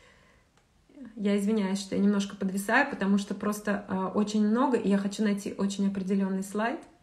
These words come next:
И каждый раз приходится возвращаться. Этих три быка, их собрали, а, они были проданы в три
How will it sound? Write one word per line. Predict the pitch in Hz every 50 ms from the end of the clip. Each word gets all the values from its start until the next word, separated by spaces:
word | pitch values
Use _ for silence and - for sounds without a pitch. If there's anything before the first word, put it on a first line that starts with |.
| _ _ _ _ - -
И | 196
каждый | - 240 233 208 202
раз | 202 220 214
приходится | - - 196 196 208 202 196 - - 190
возвращаться. | 185 185 214 202 196 202 208 208 208 - - 208 185 180 - - - 190 - - - _ _ _ _ _ _ _ _ _ _ _ _ _ _ _ _ _ _ _ _ _ _ _ _ _ _ _ _ _ _ _ _ _ _ _ _ _ _ - - - _ _ -
Этих | - 208 202 - - -
три | - 208 208 190
быка, | 175 196 196 - - 226 247 294 - -
их | 226 240 240
собрали, | - - 202 185 190 208 214 220 247 262 269 254 254 - - - -
а, | - 190 190 185 185 185 185 180 - - - -
они | - 196 202 214
были | 196 202 220 226
проданы | - - 240 226 208 190 190 185 185 180 180 175 180 -
в | -
три | - - 208 208 190